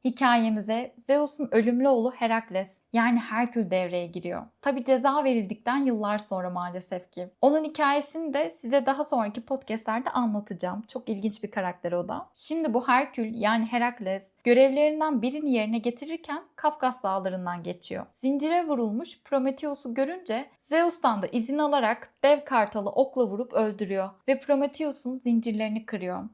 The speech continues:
Prometheus özgürlüğüne kavuştuktan sonra Zeus'a az önceki kehanetin detaylarını söylüyor. Zeus'un tehlikeli bir çocuğu olacak demiştik.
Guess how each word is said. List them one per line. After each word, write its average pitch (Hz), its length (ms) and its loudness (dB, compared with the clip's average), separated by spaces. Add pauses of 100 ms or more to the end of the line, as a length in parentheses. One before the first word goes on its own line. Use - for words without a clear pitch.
Prometheus 320 800 -2
özgürlüğüne 247 680 -2
kavuştuktan 208 680 -6
sonra 233 540 -2 (100)
Zeus'a 269 640 0 (100)
az 262 160 4
önceki 220 420 2
kehanetin 226 580 0
detaylarını 220 640 -2
söylüyor. 190 520 -2 (280)
Zeus'un 285 720 2
tehlikeli 233 560 0
bir 226 60 -6
çocuğu 220 280 -2
olacak 190 500 -2
demiştik. 180 560 -10